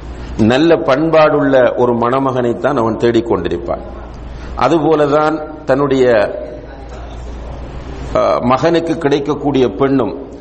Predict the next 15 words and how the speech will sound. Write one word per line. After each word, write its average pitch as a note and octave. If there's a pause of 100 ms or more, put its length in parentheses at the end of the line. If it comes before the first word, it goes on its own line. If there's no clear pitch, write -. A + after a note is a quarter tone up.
(260)
நல்ல D3
பண்பாடுள்ளவளாக C#3+
இருக்க C3+
வேண்டும் B2+
என்றுதான் A#2+
பொதுவாக A#2+ (240)
எல்லோருமே C3
விரும்புவார்கள். G#2 (760)
நல்ல D3+
பண்பாடுகள், B2 (720)
நல்ல D3
பழக்க C#3+
வழக்கங்கள் A#2+ (220)
இந்த B2
உலகத்தில் C#3+